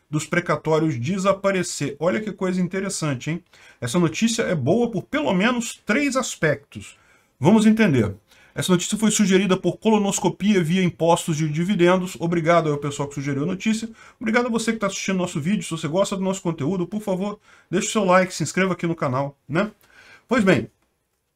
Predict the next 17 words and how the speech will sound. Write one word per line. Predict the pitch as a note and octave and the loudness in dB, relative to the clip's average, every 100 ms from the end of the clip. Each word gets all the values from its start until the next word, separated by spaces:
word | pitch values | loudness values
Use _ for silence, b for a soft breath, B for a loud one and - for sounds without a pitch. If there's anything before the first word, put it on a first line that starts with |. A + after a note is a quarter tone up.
| _ _ | _ _
vocês | - F3 G#3 G3+ | -2 0 2 4
sabem | G#3 G3+ G3+ | 6 6 4
que | - | 2
tá | G3 | 4
rolando | G#3 D#3 E3 F3+ | 6 6 6 6
uma | F3 E3+ | 2 2
grande | D3 F3+ D#3+ | 4 2 2
discussão | E3+ - - - D#3 D#3+ | -4 -4 -4 0 2 2
com | D#3+ D#3+ | -2 0
relação | D#3+ D#3 D3 E3 | 2 2 2 2
a | D#3 | 2
precatórios, | - F#3+ F#3+ F3 C#3 B2+ G2 F2+ G2+ | 2 0 2 0 2 2 0 -4 -4
né? | C#3+ D3 | -2 -2
A | |
pec | - E3 F3 | 2 2 2
dos | D3+ C3+ | -6 -6
precatórios. | E3+ D#3 C#3+ - D#2 | -8 -6 -6 -8 -14